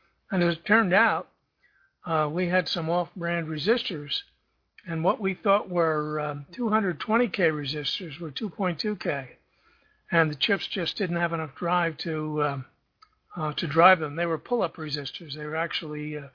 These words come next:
weren't pulled down the ground. So we had to go through the, the test set. There were about, uh, twenty points, twenty, um, pinouts on the chip. We had to go through every resistor in there. And as we found out, it was a mix of resistors.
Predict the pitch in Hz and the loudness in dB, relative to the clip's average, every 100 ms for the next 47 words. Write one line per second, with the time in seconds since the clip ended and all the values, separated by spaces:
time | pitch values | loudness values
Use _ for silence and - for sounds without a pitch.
0 | - - _ 196 185 190 190 165 165 165 | -20 -20 _ 4 4 4 -4 0 2 2
1 | 156 160 175 160 139 _ _ _ _ _ | -2 -2 0 0 -4 _ _ _ _ _
2 | _ _ - _ _ _ _ - 190 180 | _ _ -20 _ _ _ _ 4 8 8
3 | 175 180 160 202 196 165 151 196 - - | 6 -4 -2 -4 -2 -2 -4 -10 -16 0
4 | 214 - - 160 185 _ _ _ _ _ | 0 0 -6 -8 -10 _ _ _ _ _
5 | _ 190 170 165 170 165 _ 175 165 165 | _ -6 -6 -2 -2 -2 _ -8 -6 -8
6 | - 254 208 - 202 202 170 - - 202 | -2 2 0 0 0 0 -2 -8 -10 -4
7 | 185 185 175 165 151 143 _ 226 233 165 | -2 0 2 2 0 -4 _ 2 4 2
8 | 180 185 170 151 - 214 196 _ _ _ | -2 -6 -4 -4 2 2 2 _ _ _
9 | _ _ _ _ 190 175 175 175 170 _ | _ _ _ _ 2 2 4 2 2 _
10 | _ _ - 175 190 196 220 180 170 151 | _ _ -4 -2 -2 0 2 4 2 2
11 | 208 - 180 175 226 165 151 151 - _ | 0 -2 -4 -2 -2 -2 -6 -14 -20 _
12 | _ _ _ _ _ - 180 180 165 165 | _ _ _ _ _ 2 4 4 2 -4
13 | 165 - 190 175 175 208 185 - 196 170 | -8 -2 0 2 2 2 0 -6 -8 -6
14 | 160 185 226 - 156 156 143 147 - 185 | -2 -2 -2 -6 -6 -6 -6 -6 -6 -8
15 | 147 - | -8 -8